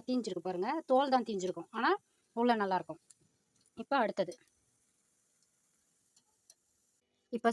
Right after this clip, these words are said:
சுட்டாச்சு. நான் அஞ்சு கத்திரிக்காய், நாலு தக்காளி,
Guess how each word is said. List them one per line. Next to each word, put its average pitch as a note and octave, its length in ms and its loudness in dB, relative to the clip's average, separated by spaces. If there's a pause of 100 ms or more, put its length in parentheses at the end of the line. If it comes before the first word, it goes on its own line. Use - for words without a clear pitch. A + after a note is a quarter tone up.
சுட்டாச்சு. A3+ 460 0 (1700)
நான் G3+ 140 0 (240)
அஞ்சு A3 220 0
கத்திரிக்காய், A#3+ 500 2 (880)
நாலு G#3 320 4 (340)
தக்காளி, A#3+ 400 4